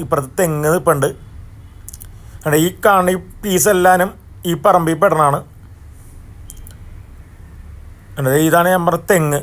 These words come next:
കണ്ടോ, ഇത് അത്യാവശ്യം ഇഷ്ടം പോലെ തേങ്ങയും കാര്യങ്ങളൊക്കെ ഉണ്ട്. ഇത് അലക്കണ കല്ലൊക്കെ, ഇതൊക്കെ ഇവരുടെ കാഴ്ചയൊക്കെ വെച്ചേക്കണേ കണ്ട, അതൊന്നും ആരും ഉപയോഗിക്കാറില്ലല്ലോ. ഇത് കിണർ, മുന്നൂറ്ററുപത്തഞ്ച് ദിവസം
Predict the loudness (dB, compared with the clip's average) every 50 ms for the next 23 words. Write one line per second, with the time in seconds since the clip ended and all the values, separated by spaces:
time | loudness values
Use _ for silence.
0 | -2 -2 0 0 2 2 2 0 2 2 4 4 6 4 4 0 -2 -4 -4 -4
1 | -4 0 2 2 2 2 0 2 0 2 2 0 -2 0 0 0 0 2 0 -2
2 | -2 -2 -2 -4 -4 -4 -6 -8 -10 -20 -20 -20 -20 -20 -20 -20 -8 0 2 2
3 | 4 4 2 2 2 2 4 4 4 4 4 2 2 0 -2 -2 -6 -12 -10 -10
4 | -6 -4 -2 0 0 0 2 4 4 4 4 2 -2 -2 -2 -2 -2 -2 -2 -2
5 | -2 -4 -4 -4 -6 -10 -10 -10 -8 -6 -4 -4 -2 0 2 2 2 2 0 0
6 | 0 -2 0 2 2 2 4 4 2 0 0 -6 -10 -18 -20 -20 -20 -8 -2 0
7 | 0 0 2 2 2 4 4 4 4 4 2 0 -6 -16 -20 -20 -20 -20 -20 -20
8 | -20 -20 -16 -16 -16 -16 -16 -20 -20 -20 -20 -20 -20 -20 -20 -14 -4 0 2 2
9 | 2 2 4 2 2 4 4 6 6 4 4 2 2 4 4 4 4 2 0